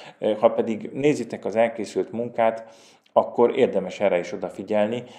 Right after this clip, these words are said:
Ö, nem tudja a szakember szépen beigazgatni a cserepet, hogyha nincs félcserép. Én nagyon örültem annak, amikor, ö, a gyártók ezt rendszeresítették. Egyébként ez már elég régen megtörtént,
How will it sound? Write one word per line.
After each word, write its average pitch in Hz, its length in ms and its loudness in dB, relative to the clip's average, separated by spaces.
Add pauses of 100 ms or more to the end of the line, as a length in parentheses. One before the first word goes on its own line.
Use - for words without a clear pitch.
(200)
Ö, 101 300 2
nem 135 320 6
tudja 101 280 -2
a 92 40 2
szakember 90 560 -6
szépen 95 440 -4
beigazgatni 98 720 -4
a - 80 -8
cserepet, 98 520 -2
hogyha - 260 -14
nincs 92 240 -10
félcserép. 90 520 -4
Én 131 120 -2
nagyon 131 280 6
örültem 101 460 -2
annak, 95 280 -8
amikor, 90 500 -2 (640)
ö, 87 440 -2 (100)
a 90 360 0
gyártók 101 540 2
ezt - 200 -8
rendszeresítették. 113 1200 -4 (160)
Egyébként 101 500 -8
ez 92 80 -12
már 98 140 0
elég 95 220 -2
régen 95 320 -6
megtörtént, 113 760 -2